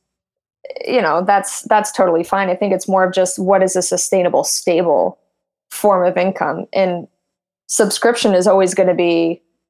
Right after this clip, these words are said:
uh, more stable than something where, you know, you have to make a new product and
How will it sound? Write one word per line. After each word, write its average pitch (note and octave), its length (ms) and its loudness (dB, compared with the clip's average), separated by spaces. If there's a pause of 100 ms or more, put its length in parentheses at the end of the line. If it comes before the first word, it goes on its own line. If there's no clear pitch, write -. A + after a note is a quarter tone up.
(160)
uh, C2+ 460 4
more G3+ 240 2
stable G3 460 2
than F3+ 140 0
something F3+ 720 -2
where, F3 480 0
you F#3+ 80 -2
know, F3 160 0
you F3+ 140 0
have F#3 240 0
to G#3 80 0
make F#3+ 200 2
a F#3+ 60 0
new F3+ 140 2
product F3 500 0
and E3+ 300 -4